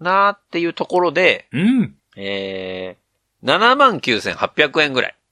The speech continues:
Speaker 2: なるほど。
Speaker 1: で、アイリスオーヤマは、
Speaker 2: うん。
Speaker 1: まあもちろん安くいくんですよ。
Speaker 2: うん。
Speaker 1: で、今回、まあでも圧力はないんでしょ？きっとね。
Speaker 2: そうですね。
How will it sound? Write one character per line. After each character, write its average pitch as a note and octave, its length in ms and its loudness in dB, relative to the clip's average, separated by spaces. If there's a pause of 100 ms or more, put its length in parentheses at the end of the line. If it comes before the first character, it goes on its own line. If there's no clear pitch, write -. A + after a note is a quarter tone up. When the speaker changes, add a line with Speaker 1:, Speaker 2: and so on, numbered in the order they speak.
(140)
Speaker 2:
な F3+ 180 4
る E3 80 4
ほ E3+ 80 4
ど。 A#2+ 1600 6 (240)
Speaker 1:
で、 E3 360 2 (320)
ア B3+ 180 2
イ D#4 120 -4
リ C#3 120 -2
ス - 160 -10
オ F2+ 40 -6
ー A2 220 4
ヤ A2 100 2
マ G#2 180 -4
は、 B2 320 2
Speaker 2:
う A2+ 100 -4
ん。 F#3 280 0
Speaker 1:
ま E3+ 120 0
あ D3+ 40 2
も C#3 220 0
ち D4 160 -6
ろ A#3 120 2
ん G#2+ 60 -2
安 A2 280 -2
く E3 120 -4
い D3+ 80 -4
く D3+ 140 -6
ん A2+ 60 -10
で - 100 -14
す - 120 -16
よ。 - 100 -16 (140)
Speaker 2:
う A#2 80 -8
ん。 D3+ 40 -4
Speaker 1:
で、 F#3 60 -2
今 F#4+ 420 -4
回、 D3 480 0 (200)
ま F3+ 200 2
あ C3 60 0
で C#3+ 220 -8
も D3+ 200 0
圧 D#3 200 -2
力 G#3 200 0
は F2+ 60 2
な A2 160 0
い A2+ 80 -2
ん - 60 -20
で - 60 -20
し - 80 -8
ょ？ D#3 220 -6
き - 100 -14
っ - 20 -20
と - 200 -12
ね。 D3+ 180 -6 (460)
Speaker 2:
そ B2 160 0
う - 20 2
で E2+ 100 -8
す - 80 -18
ね。 E3 220 -8